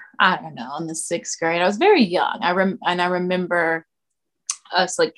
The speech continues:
catching the bus downtown,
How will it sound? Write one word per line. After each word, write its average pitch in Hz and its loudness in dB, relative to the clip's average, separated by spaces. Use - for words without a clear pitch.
catching 170 -4
the 165 -4
bus 202 2
downtown, 190 4